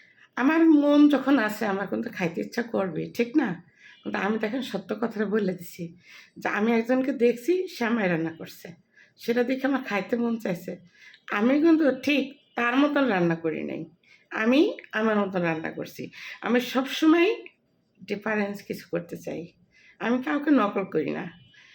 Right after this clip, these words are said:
আর যেমন আমি ফারজানা, বিশ্বাস করেন, আমি কিভাবে প্লেটে ভাত নিই, কিভাবে তরকারি নিই, এভাবে কিন্তু আমাকে অনেকেই নকল করে। আমি কিভাবে ভিডিও বানাই, সেটাও নকল করে। করুক,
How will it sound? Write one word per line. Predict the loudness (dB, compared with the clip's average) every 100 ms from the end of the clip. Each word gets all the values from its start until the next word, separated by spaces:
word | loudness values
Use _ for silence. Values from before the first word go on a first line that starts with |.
| -14
আর | -8 -2
যেমন | 0 0 0
আমি | 0 2
ফারজানা, | 2 0 0 -2 -2 -4
বিশ্বাস | -6 -4 -4
করেন, | -4 -2 -2 -4 -10 _ -20 -20 -14
আমি | -2 0 2
কিভাবে | 2 2 2 0
প্লেটে | 0 -2 -2 -2
ভাত | -4 -6 -8
নিই, | -4 -4
কিভাবে | -4 -4 -2 -2 -2
তরকারি | -4 -2 -4 -2
নিই, | -2 -2 -4 -12 _ _
এভাবে | -2 0 0 0
কিন্তু | -2 -2
আমাকে | -2 -2 -2
অনেকেই | -2 -4 -2 0 0
নকল | -2 -6 -6
করে। | -6 -6 -10 -20 -20 -20 -8
আমি | 0 2
কিভাবে | 2 -2 -2 -2 -2
ভিডিও | 0 2 2
বানাই, | 2 0 0 -2 -6 -16 -18
সেটাও | -8 -4 -2 0
নকল | 0 -2 -6 -6
করে। | -8 -8 -14 _ 0
করুক, | 4 4